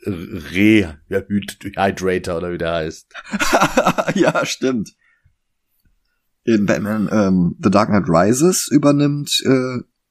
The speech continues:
Speaker 2: Nolan ja auch noch ein Element aus Batman sixty-six.
Speaker 1: Okay.
Speaker 2: Aber wenn du den noch nicht gesehen hast, dann sag ich's jetzt nicht. <laughs>
Speaker 1: Oh Gott, ja, bitte nicht das, äh, High Spray.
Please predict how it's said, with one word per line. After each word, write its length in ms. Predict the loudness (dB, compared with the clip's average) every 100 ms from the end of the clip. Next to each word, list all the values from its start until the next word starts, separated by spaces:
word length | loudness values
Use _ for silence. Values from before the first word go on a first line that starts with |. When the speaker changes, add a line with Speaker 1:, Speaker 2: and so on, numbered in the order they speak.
| _ 0
Speaker 2:
Nolan 340 | 2 2 2
ja 160 | 2 4
auch 220 | 2 2
noch 160 | 0
ein 80 | 0
Element 520 | -4 -6 -4 -6 -6
aus 460 | -6 -4 -4 -6 -8
Batman 240 | -8 -8 -8
sixty-six. 580 | -8 -8 -10 -10 -14 -12
Speaker 1:
Okay. 460 | -12 -8 -6 -6 -10 _ _ _ -4
Speaker 2:
Aber 200 | -2 2
wenn 100 | 4
du 60 |
den 120 | 4 4
noch 80 |
nicht 160 | 2 2
gesehen 340 | 2 4 2
hast, 240 | 2 -2 0
dann 340 | 2 2 0 -4 _ _ _
sag 320 | -6 -2 -2 -2
ich's 160 | -6
jetzt 220 | -6 -6
nicht. 340 | -8 -10 -14 _ _
<laughs> 140 | -6 -6 -14 -12
Speaker 1:
Oh 60 | -12
Gott, 380 | -4 -4 -4 -14 -10
ja, 140 | -10
bitte 320 | -6 -4 -2
nicht 240 | -2 -2 -2
das, 200 | -2 -4
äh, 420 | -4 -2 0 -2 -8 -4
High 240 | -2 0
Spray. 560 | -4 -10 -6 -6 -8